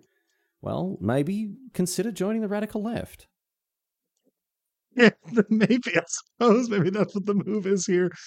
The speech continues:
Speaker 2: Have you ever been
Speaker 1: Yeah.
Speaker 2: a victim of griefing in an, in a video game, Riley?
Speaker 1: Oh, dude, not a video game, but in a forum. Oh, I, th-, I don't know if I've told this story.
Speaker 2: Oh.
Speaker 1: So I, I was,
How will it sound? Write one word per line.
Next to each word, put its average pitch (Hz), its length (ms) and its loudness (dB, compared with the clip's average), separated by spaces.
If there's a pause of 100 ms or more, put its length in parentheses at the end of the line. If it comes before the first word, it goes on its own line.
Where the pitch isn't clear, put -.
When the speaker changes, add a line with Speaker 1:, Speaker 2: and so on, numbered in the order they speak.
(220)
Speaker 2:
Have 165 120 8
you 185 160 8
ever 220 220 6
been 202 220 8
Speaker 1:
Yeah. 190 60 6
Speaker 2:
a - 20 4
victim 180 680 0
of 143 200 2
griefing 156 760 2
in 147 120 0
an, 147 260 2
in 147 140 2
a 139 40 4
video 143 240 2
game, 147 180 0
Riley? 147 220 0 (500)
Speaker 1:
Oh, 87 260 -4
dude, 82 200 -4
not 92 180 -2
a - 20 -4
video 87 240 -2
game, 82 160 -4
but 85 80 -4
in 92 80 -2
a 82 60 -4
forum. 123 640 -4 (180)
Oh, 98 220 -8
I, 92 100 -4
th-, 95 140 -12
I 110 60 -6
don't 139 100 -6
know 165 60 -6
if 127 60 -10
I've 98 60 -12
told 95 280 -6
this 104 100 -8
story. 127 320 2
Speaker 2:
Oh. 113 340 2 (640)
Speaker 1:
So 131 500 0
I, 165 460 0 (320)
I 135 260 -2
was, 165 280 -2